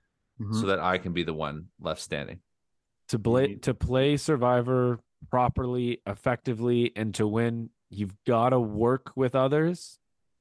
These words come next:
Speaker 3: but it's about yourself.
Speaker 2: That's
Speaker 3: With
Speaker 2: right.
Speaker 3: that, <laughs> let's get to the vote.
Speaker 2: <laughs> Yeah.
Speaker 3: Um, so first off, advantages. No advantages are played. The only question I had was,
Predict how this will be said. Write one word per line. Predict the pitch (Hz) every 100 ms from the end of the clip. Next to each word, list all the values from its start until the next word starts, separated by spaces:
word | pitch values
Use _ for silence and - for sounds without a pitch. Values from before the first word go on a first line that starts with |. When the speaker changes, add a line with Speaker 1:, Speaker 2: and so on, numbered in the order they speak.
| _ -
Speaker 3:
but | 107
it's | 95
about | 101 92 101 -
yourself. | 90 87 - - _ _ _ _ _ _ _ _ -
Speaker 2:
That's | 120
Speaker 3:
With | 110
Speaker 2:
right. | 107 120 131 170 151
Speaker 3:
that, |
<laughs> |
let's | 123 101 127
get | 123 170
to | -
the | 147
vote. | 123 135 117 151 -
Speaker 2:
<laughs> | 101
Yeah. | 95 131 135 131
Speaker 3:
Um, | 131 131 127 -
so | 165
first | 147 180 180 -
off, | 175 160
advantages. | 143 135 151 160 151 160 165 151 135 _ _ _ _
No | 143 170
advantages | 170 160 165 151 156
are | 156
played. | 135 151 156
The | 156 160
only | 180 240 285
question | - 185 - 165
I | 147
had | 139 127 127 -
was, | 120 123 117 113 110